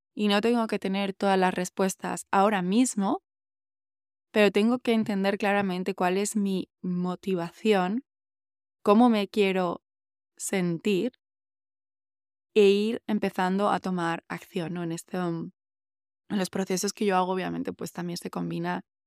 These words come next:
ambas energías. Hacemos una parte de yin,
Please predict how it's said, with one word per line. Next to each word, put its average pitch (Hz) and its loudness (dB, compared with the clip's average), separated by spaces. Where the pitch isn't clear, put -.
ambas 190 2
energías. 175 -2
Hacemos 170 -8
una 180 -4
parte 175 -4
de 180 -4
yin, 214 0